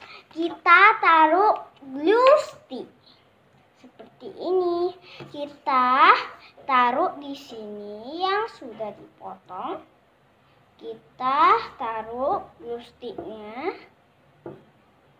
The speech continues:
Udah, kita taruh. Lalu nih kita kayak tempel deh. Kita nempel. Tuh, nah. Nah,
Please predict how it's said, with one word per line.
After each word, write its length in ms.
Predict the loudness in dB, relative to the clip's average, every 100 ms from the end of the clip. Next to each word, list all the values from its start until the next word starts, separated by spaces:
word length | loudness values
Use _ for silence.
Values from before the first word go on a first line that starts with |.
| _ -8
Udah, 560 | -4 0 0 4 4 4 -2
kita 240 | -12 -14 -10
taruh. 480 | -10 -10 -10 0 2 2 -6 -20 -20 -8
Lalu 240 | -6 -2 2 2
nih 100 | 2 -2 -18 _
kita 480 | -18 -4 -2 -2 -4 -10 -20 _ _
kayak 240 | -18 -18 _ -12
tempel 800 | -6 -2 -2 -6 -10 -8 -6 -6
deh. 300 | -6 -6 -6 -12 -20 _ _ _ _ _ -12
Kita 260 | -12 -10 -12 -10
nempel. 1120 | -12 -12 -14 -14 -4 -2 -2 -4 -6 -8 -12 _ -16
Tuh, 160 | -14 -12 -12
nah. 320 | -10 -10 -10 -12 -16 -20 _ _ _ _ _ -20 _ _ _ -12
Nah, 320 | -4 0 0